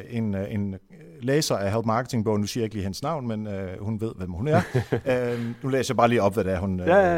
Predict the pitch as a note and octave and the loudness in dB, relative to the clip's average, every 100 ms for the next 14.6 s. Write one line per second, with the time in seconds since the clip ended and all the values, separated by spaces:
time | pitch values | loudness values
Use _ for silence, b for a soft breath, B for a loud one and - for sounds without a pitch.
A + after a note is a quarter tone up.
0 | D#3 D3+ - - G2+ F3 B B B - | 0 -4 -6 -2 -2 -2 B B B -16
1 | - _ - - D3+ D#3 G2 - B B | -16 _ -18 6 10 10 8 4 B B
2 | C#3 C#3 C#3+ D3+ C3+ C3+ C3+ F#3 E3+ E3+ | 8 10 10 10 8 8 8 8 8 8
3 | D3 D3+ D#3+ C#3+ B2 - - A2+ G3 D#3+ | 6 4 2 4 4 4 0 0 0 -2
4 | D3 C3+ C3 A2+ A2+ - C3+ D#3+ D#3+ C3+ | 2 4 6 6 4 2 0 0 0 2
5 | A#2+ A2 C#3 C#3 A2 B B - - A#2 | 2 2 4 2 2 B B -6 2 4
6 | A2 A2 G#2 A2 A#2 A2 A2+ A#2+ D#3+ C3 | 6 4 2 2 0 0 0 2 0 4
7 | C3 B2+ B2 A#2+ - A2 G2 F#2+ F2+ G2 | 4 4 2 0 2 2 2 0 -2 -2
8 | F2 G2 B B E3 D#3 D#3 - D3 C3 | -2 -6 B B 8 10 8 6 4 4
9 | A#2+ A2+ G#2 G2 C#3+ A#2+ B2 - A#2+ - | 4 2 2 0 -2 -6 -6 -4 -4 0
10 | A#2 A2 F3 G#3 F#3 C3+ - C3+ - F#3+ | 2 2 6 6 6 0 -2 -4 0 2
11 | F3+ A2+ F#2 E2+ F2 G#2 B2+ A#2 A2+ G#2+ | 4 2 0 -2 -4 -4 -2 0 0 0
12 | G2+ _ B2 A#2 G#2+ A2 G#2+ - G2+ F2+ | -4 _ -2 -2 -2 -2 -2 -2 -4 -2
13 | A2+ G#2+ B2 A#2 G#2 G#2+ G2+ G2+ G#2+ G#2+ | 2 2 2 2 4 4 4 2 2 2
14 | G#2 G#2+ F#2+ G2 F#2 | 2 -2 0 -2 -2